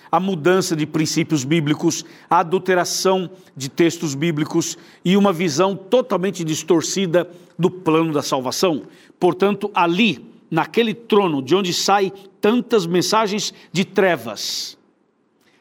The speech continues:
ali vai cair uma praga. E a Bíblia diz que esse reino da besta se tornará em trevas. Já,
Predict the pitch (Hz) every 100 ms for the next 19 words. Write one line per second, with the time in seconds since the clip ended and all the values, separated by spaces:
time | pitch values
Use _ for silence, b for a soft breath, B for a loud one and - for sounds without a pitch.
0 | - 165 156 214 160 139 165 156 165 170
1 | 180 175 104 - _ _ _ _ _ _
2 | _ - B B 185 175 147 208 180 190
3 | - 180 185 180 160 151 208 190 170 131
4 | 170 - 104 - b b - 185 180 -
5 | 208 214 180 139 156 175 - - 175 175
6 | - 170 170 107 98 - 277 214